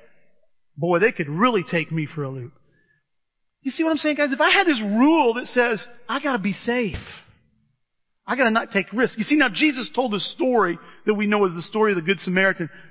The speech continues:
that he tells us the exact opposite. He says that loving your neighbor means you care more about their needs than you do about your safety. That's one of the things he reads there. See, guys, I could come up with that and it could sound good.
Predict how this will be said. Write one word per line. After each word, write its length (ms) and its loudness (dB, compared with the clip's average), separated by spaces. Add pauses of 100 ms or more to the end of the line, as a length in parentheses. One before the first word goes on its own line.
(100)
that 100 2
he 120 4
tells 260 0
us 140 -4
the 80 -4
exact 440 -2
opposite. 560 -6 (1200)
He 100 -2
says 140 -2
that 100 0
loving 300 0
your 120 0
neighbor 380 0
means 260 -4
you 100 -8
care 200 0
more 160 0
about 240 0
their 160 2
needs 420 -4 (300)
than 100 -2
you 100 -2
do 140 0
about 200 0
your 140 -2
safety. 460 -12 (1600)
That's 180 -6
one 120 0
of 80 -4
the 60 -4
things 140 -2
he 80 -6
reads 240 -6
there. 160 -14 (200)
See, 120 -4
guys, 180 2
I 100 4
could 160 -8
come 160 2
up 140 2
with 120 -2
that 180 2
and 80 -2
it 80 -4
could 120 -4
sound 600 0
good. 460 4